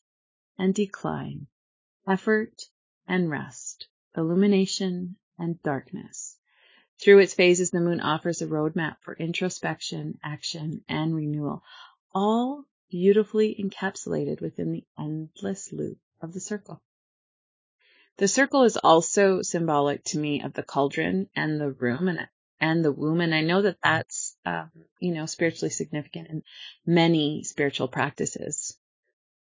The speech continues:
That circle has often been likened to the womb due to its enveloping, protective, and nurturing nature.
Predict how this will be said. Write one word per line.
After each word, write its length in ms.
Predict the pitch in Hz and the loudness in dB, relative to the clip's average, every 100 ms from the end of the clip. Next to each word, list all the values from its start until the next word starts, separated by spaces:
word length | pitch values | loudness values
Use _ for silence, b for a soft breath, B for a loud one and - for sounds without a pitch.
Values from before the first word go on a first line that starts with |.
| - | 0
That 180 | 160 - | 0 4
circle 280 | 190 196 | 4 6
has 240 | 185 165 160 | 6 6 6
often 460 | 151 151 - 175 147 | 6 6 4 -2 0
been 180 | 139 131 | 0 2
likened 440 | 127 135 139 143 | 0 0 -2 -4
to 120 | - | -2
the 140 | 135 139 | 0 0
womb 560 | 151 143 135 180 220 | 0 -2 0 2 2
due 220 | 196 175 | 4 4
to 180 | - 175 - | 4 0 -2
its 200 | 156 - | -4 -4
enveloping, 920 | 165 156 156 151 160 160 160 156 156 - | -4 0 4 6 4 2 -2 -2 -4 -10
protective, 880 | - 160 - - 147 - 160 156 143 - | -14 -14 -12 -10 -10 -6 -4 -4 -6 -6
and 240 | 147 151 147 | -2 -2 -2
nurturing 720 | 147 - 156 147 139 139 - | -4 -4 -2 0 -2 -4 -6
nature. 580 | 143 123 - - - | -4 -4 -6 -8 -10